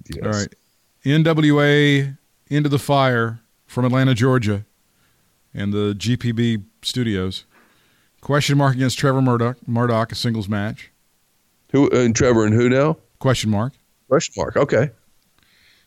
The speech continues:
Speaker 2: Uh, Allison Kate and Ashley Vox versus Melina and Marty Bell.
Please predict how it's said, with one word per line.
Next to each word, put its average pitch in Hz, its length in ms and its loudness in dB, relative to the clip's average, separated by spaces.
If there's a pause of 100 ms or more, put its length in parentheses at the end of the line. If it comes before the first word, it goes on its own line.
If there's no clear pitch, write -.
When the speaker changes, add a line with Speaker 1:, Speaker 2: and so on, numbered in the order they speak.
(220)
Speaker 2:
Uh, 104 420 -16
Allison 127 340 -8
Kate 135 140 -4
and 120 80 0
Ashley 123 260 0
Vox 120 380 2
versus 110 260 -4
Melina 123 460 2
and 117 120 2
Marty 120 240 2
Bell. 107 420 -2